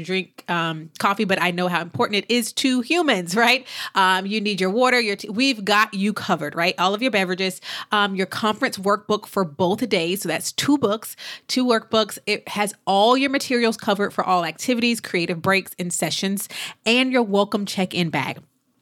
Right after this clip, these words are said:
because the conference is actually all-inclusive in that, in that, um, where we are staying, the location is all-inclusive, I would say that,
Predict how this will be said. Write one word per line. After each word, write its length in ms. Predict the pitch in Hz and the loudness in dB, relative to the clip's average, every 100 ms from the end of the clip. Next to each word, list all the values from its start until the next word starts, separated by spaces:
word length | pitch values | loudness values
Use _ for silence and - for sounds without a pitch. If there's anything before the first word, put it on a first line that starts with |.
| _ | _
because 320 | 185 208 202 196 | -2 0 0 0
the 100 | 202 | -4
conference 460 | - 220 233 233 | 0 0 0 -2
is 140 | 202 - | -2 0
actually 380 | 190 202 220 - | -2 -2 -6 0
all-inclusive 800 | 185 190 202 196 - 208 202 190 | 2 2 0 -4 -4 -4 -2 -4
in 200 | 185 185 | -2 -2
that, 180 | 175 175 - | -2 -2 -2
in 220 | 190 180 | -2 0
that, 340 | 180 175 - - - - - | 2 0 -2 -14 -16 -8 0
um, 540 | 196 190 180 165 165 - | 2 4 2 -2 -10 -8
where 320 | 165 202 214 | -2 2 2
we 200 | 208 185 | 0 0
are 100 | 165 | -2
staying, 680 | - - - 254 240 165 175 | -4 -6 2 4 4 0 -2
the 100 | 175 | 0
location 460 | 170 165 208 196 | 0 0 0 -2
is 60 | 160 | -4
all-inclusive, 600 | 151 160 - 160 156 - | -4 -4 -6 -6 -6 -4
I 80 | 160 | -4
would 80 | 160 | -2
say 100 | 165 | -2
that, 220 | 151 151 | -2 -4